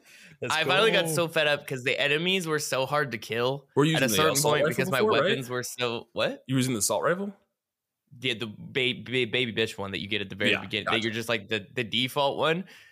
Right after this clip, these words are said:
Speaker 2: And first of all, it's so fucking inaccurate after you
Speaker 3: Oh,
Speaker 2: shoot, like,
Speaker 3: it's
Speaker 2: one
Speaker 3: so bad.
Speaker 2: time. Uh,
Speaker 1: Mm.
Speaker 2: so I was like, "Okay, I gotta figure this out." So then I, like, went into the inventory and, like, switched the, and it was, like, worlds of difference.
Speaker 1: Oh, yes.
Speaker 2: I was like, "Oh my God."
Speaker 3: <laughs> Well,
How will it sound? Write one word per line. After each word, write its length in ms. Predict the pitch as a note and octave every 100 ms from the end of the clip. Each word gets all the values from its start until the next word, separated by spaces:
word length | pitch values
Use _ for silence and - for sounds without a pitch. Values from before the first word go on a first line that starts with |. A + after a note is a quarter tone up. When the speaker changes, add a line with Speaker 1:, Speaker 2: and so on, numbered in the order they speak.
| _ -
Speaker 2:
And 120 | D3
first 220 | F3 B2+
of 60 | A2+
all, 140 | A2
it's 140 | A2+
so 80 | D3
fucking 420 | C#3 D3+ C#3+ C#3
inaccurate 640 | C3 G#2 G#2+ A2+ A2+ A2 G#2
after 280 | G#2+ G#2+ A2
you 60 | G2+
Speaker 3:
Oh, 80 | E3+
Speaker 2:
shoot, 160 | G#2
like, 120 | G2
Speaker 3:
it's 140 | F#2+ G2+
Speaker 2:
one 100 | A2+
Speaker 3:
so 80 | G#2+
bad. 80 | G2+
Speaker 2:
time. 460 | A2+ G2+ G2+ G2 _ _ _ _ _ -
Uh, 380 | A#2 B2 A#2 G2+
Speaker 1:
Mm. 60 | -
Speaker 2:
so 100 | A#2+
I 60 |
was 80 | A#2
like, 140 | A2+ -
"Okay, 200 | G#2+ F2
I 160 | G#2
gotta 280 | A2 G#2+ G#2+
figure 240 | - G#2+ G#2
this 180 | G2+
out." 320 | G#2 G#2 - -
So 160 | A#2
then 360 | A2+ A#2 A2 G#2
I, 440 | A2 G#2 G2+ G#2 - _ -
like, 140 | A2 G2+
went 220 | A#2+ B2+
into 220 | B2+ B2 G#2+
the 120 | A2
inventory 720 | A#2+ A2+ A2+ G#2+ G#2 G2+ G2
and, 160 | G2
like, 160 | G2+ G2+
switched 220 | - A2+
the, 100 | -
and 80 | A2+
it 60 | G#2+
was, 100 | G#2
like, 220 | G2+ - _ _ -
worlds 480 | G2+ A2+ G#2+ G2+ G2
of 100 | G2
difference. 380 | F#2+ - G2+ A#2
Speaker 1:
Oh, 80 |
yes. 260 | A2+ F#2+ G2
Speaker 2:
I 40 |
was 140 | G#2 G2
like, 100 | G#2 -
"Oh 240 | B2 - -
my 80 | B3+
God." 320 | G#2+ A2+ A#2
Speaker 3:
<laughs> 560 | F3+ - - - -
Well, 100 | -